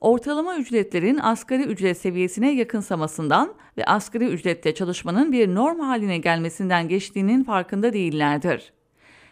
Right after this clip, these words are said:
E Y T meselesinde de benzer bir durum söz konusudur. Emekliliğin tıpkı sekiz saatlik iş günü gibi, hafta sonu izni gibi,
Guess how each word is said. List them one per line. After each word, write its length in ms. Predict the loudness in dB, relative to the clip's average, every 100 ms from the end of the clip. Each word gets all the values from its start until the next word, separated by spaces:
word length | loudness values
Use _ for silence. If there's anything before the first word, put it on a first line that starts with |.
| 0
E 100 | 2
Y 220 | 4 0
T 180 | -2 -4
meselesinde 760 | -2 -2 -2 -2 -2 -2 0
de 120 | 0 2
benzer 420 | 0 2 0 2
bir 180 | 0 2
durum 180 | -2
söz 260 | -2 -4 -4
konusudur. 640 | -4 -6 -4 0 0 0 _ _ _ -4
Emekliliğin 680 | -2 -2 -2 -2 2 0
tıpkı 300 | 0 -4 -4
sekiz 360 | -4 -6 -6 -8
saatlik 500 | -4 -2 -2 -6 -6
iş 160 | -8
günü 200 | -4 -4
gibi, 420 | -2 0 2 2 0 _
hafta 340 | -2 0 -2
sonu 240 | -4 -4 -2
izni 320 | -4 -4 -4
gibi, 340 | 0 2 2